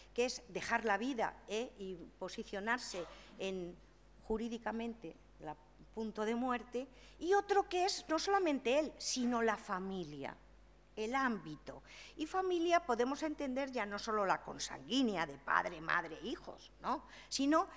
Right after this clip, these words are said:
aquellas personas cercanas con vínculos de consanguinidad, pero también de hecho. Lo que sí convenimos todos es que es la última expre-, eh, eh, oportunidad de expresar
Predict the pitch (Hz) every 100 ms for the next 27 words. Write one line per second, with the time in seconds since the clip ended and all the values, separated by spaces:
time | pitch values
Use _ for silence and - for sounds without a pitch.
0 | - - - 190 226 226 226 220 - 269
1 | - - 202 160 - 262 269 285 - 175
2 | 165 240 254 240 185 160 139 - - -
3 | - 165 - 208 208 214 226 240 220 220
4 | - 277 - 147 147 175 175 - - -
5 | 131 - - - - - - - - 247
6 | 285 - 370 370 302 262 339 302 - 320
7 | 285 294 285 - 247 240 302 262 262 233
8 | - - 277 - - 202 - - 220 214
9 | 214 202 185 180 - 214 202 220 302 254
10 | 240 311 - - - - - 214 - 226
11 | - 226 226 302